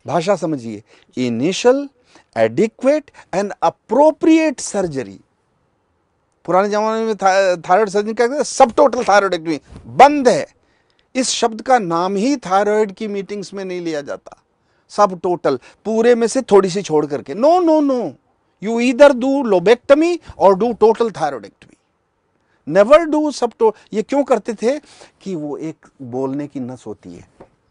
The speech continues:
जो थायराइड के बिल्कुल पीछे से, बगल से गुजरती है। अगर आप शरीर की एनाटॉमी से अच्छी तरह वाकिफ नहीं हैं, पूरी संभावना है वो कट जाएगी।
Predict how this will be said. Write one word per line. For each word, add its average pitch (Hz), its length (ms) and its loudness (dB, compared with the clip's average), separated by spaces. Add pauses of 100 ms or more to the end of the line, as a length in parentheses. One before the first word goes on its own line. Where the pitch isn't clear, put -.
(720)
जो 143 160 -8
थायराइड 131 460 -12
के 151 260 -10
बिल्कुल 165 540 -12
पीछे 151 380 -12
से, 147 120 -14
बगल 120 300 -8
से 143 120 -14
गुजरती 98 460 -16
है। - 100 -20 (1200)
अगर 131 220 -6
आप - 380 -4 (480)
शरीर 143 380 -4
की 147 160 -12
एनाटॉमी 131 460 -10
से 135 140 -14
अच्छी 127 220 -16
तरह 127 180 -10
वाकिफ 113 460 -12
नहीं 123 160 -8
हैं, 160 200 -10 (300)
पूरी 196 200 -12
संभावना 123 480 -8
है 143 60 -12
वो 202 100 -14
कट - 180 -20
जाएगी। - 520 -20